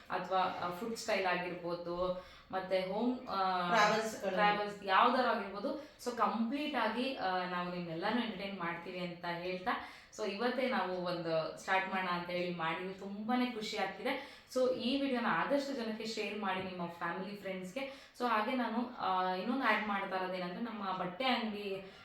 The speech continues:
Speaker 1: so ಲಾಸ್ಟಲ್ಲೆಲ್ಲ ನಾನು ಅಪ್ಲೋಡ್ ಮಾಡಿರಲಿಲ್ಲ, but ಇನ್-, ಇನ್ಮೇಲೆ ನಾನು, so ನಮ್ಮ ಬ್ರಾಂಚ್‌ಗಳಲ್ಲಿ ಸಿಗುವಂತಹ ಮತ್ತೆ ಆಫರ್ಸ್ ತುಂಬಾನೇ ಕೊಡುವಂತಹ, ಆ, ಡ್ರೆಸ್, ಆ ಡ್ರೆಸ್ಸಸ್‌ನ ನಾವು ಅಪ್ಲೋಡ್ ಮಾಡ್ತೀವಿ. So, ಇದೇ ತರ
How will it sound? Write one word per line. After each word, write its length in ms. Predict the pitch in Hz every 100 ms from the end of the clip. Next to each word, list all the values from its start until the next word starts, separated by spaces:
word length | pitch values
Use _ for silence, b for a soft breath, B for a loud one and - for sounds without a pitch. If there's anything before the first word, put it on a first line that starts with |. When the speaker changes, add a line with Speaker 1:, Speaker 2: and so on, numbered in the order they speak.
| - 214
Speaker 1:
so 80 |
ಲಾಸ್ಟಲ್ಲೆಲ್ಲ 540 | 202 202 202 247 240 226
ನಾನು 180 | 220 208
ಅಪ್ಲೋಡ್ 340 | 180 202 214
ಮಾಡಿರಲಿಲ್ಲ, 340 | 180 180 185 214
but 160 | 233 233
ಇನ್-, 380 | 247 285 285 -
ಇನ್ಮೇಲೆ 460 | 247 302 302 254
ನಾನು, 380 | 247 226 - B B B
so 60 | -
ನಮ್ಮ 260 | 220 208 202
ಬ್ರಾಂಚ್‌ಗಳಲ್ಲಿ 640 | 185 196 269 - 269 262
ಸಿಗುವಂತಹ 960 | 247 247 226 233 226 214 202 214 285 -
ಮತ್ತೆ 140 | - 208
ಆಫರ್ಸ್ 760 | 202 208 233 311 - - -
ತುಂಬಾನೇ 540 | 247 247 285 302 277 269
ಕೊಡುವಂತಹ, 500 | 220 220 220 208 220 285 B B -
ಆ, 200 | 208 202
ಡ್ರೆಸ್, 480 | 220 208 - - - - -
ಆ 40 |
ಡ್ರೆಸ್ಸಸ್‌ನ 500 | 185 202 208 208 196
ನಾವು 300 | 185 180 180
ಅಪ್ಲೋಡ್ 380 | 175 190 190 170
ಮಾಡ್ತೀವಿ. 640 | 170 180 - 208 202 311 B B B -
So, 300 | 208 - 214
ಇದೇ 560 | 185 214 247 269 277
ತರ 140 | 233